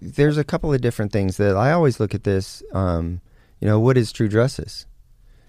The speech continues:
And yeah, you can have people held accountable through the judicial process, send them to prison for the rest of their lives. But the reality is, is that that dude right there got shot and killed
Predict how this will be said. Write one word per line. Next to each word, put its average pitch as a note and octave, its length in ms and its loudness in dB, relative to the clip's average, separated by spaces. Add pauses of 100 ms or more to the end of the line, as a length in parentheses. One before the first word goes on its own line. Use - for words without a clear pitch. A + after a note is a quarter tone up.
And G2 160 0
yeah, B2 220 4
you G#2 140 0
can A2+ 160 -2
have A2 220 0
people A2 260 -2
held G2+ 200 2
accountable G2+ 460 0
through G2+ 260 -2
the G2 80 2
judicial F#2+ 500 -4
process, G2 720 -2 (340)
send G#2 260 -2
them G2 80 0
to F#2 60 -6
prison F#2+ 340 -4
for - 120 -16
the F#2+ 60 -6
rest F2+ 220 -4
of F#2 60 -4
their F2+ 80 -2
lives. F2+ 440 -4 (520)
But G2 120 -4
the G2 100 -4
reality A#2+ 480 4
is, G2 180 2
is E2 180 -2
that E2 140 2
that D3 240 6
dude G2 200 6
right F#2+ 220 4
there G2+ 360 2 (200)
got E2 180 -2
shot G2+ 300 0
and F#2+ 120 -6
killed F#2 460 2